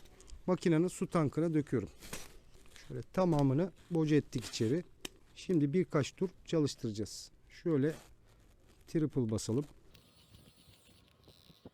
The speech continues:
İlk proses tamam. Şimdi birkaç kez daha aynısını yapacağım. Hızlandırılmış şekilde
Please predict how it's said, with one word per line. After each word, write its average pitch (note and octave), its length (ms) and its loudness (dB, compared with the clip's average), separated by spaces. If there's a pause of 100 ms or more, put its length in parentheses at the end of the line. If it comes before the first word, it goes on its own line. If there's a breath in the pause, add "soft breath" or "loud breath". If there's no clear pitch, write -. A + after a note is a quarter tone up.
(1900)
İlk - 260 -2
proses F#3 480 4
tamam. F3+ 340 2 (480)
Şimdi F#3 360 0 (460)
birkaç - 580 -4 (280)
kez C3+ 300 0
daha D#3 160 0
aynısını D#3+ 540 0
yapacağım. C#3+ 560 -2
Hızlandırılmış C3+ 680 0
şekilde A#2 580 -4